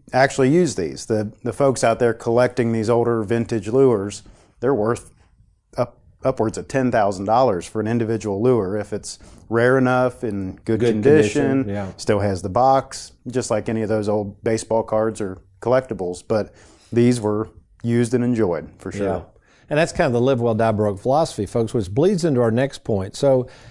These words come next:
Speaker 2: I want to talk a little bit about something that everybody's talking about. A lot of people that are savers probably shouldn't be chasing after this kind of stuff, but we gotta talk a little bit about Bitcoin.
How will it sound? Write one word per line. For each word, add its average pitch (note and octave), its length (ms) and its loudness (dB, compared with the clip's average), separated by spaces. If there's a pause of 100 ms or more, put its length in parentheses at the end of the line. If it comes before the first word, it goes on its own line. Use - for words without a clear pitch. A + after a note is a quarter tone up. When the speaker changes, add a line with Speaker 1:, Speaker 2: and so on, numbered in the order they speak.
(160)
Speaker 2:
I D#3 60 -2
want A3+ 120 2
to B3+ 100 -6
talk G#3 220 2
a F3 40 2
little E3+ 140 2
bit D#3 140 2
about B2+ 260 2
something B2+ 300 0
that G#2+ 140 2
everybody's D#3+ 580 2
talking A#2+ 380 0
about. G2+ 320 2
A G2+ 40 -2
lot B2+ 280 2
of - 100 -6
people D#3 280 0
that C3 100 2
are A#2 60 -2
savers A2+ 580 2
probably C#3 560 0
shouldn't C3 320 2
be A#2+ 220 2 (120)
chasing C3+ 400 2
after C#3 240 2
this G#2+ 160 0
kind A#2+ 160 -2
of G#2+ 80 -2
stuff, A2+ 320 0
but C3+ 80 -2
we D3 140 0
gotta C4+ 160 0
talk F3 220 0
a - 20 -2
little D3+ 120 2
bit D3 140 2
about A#2 420 0 (320)
Bitcoin. A2+ 760 -2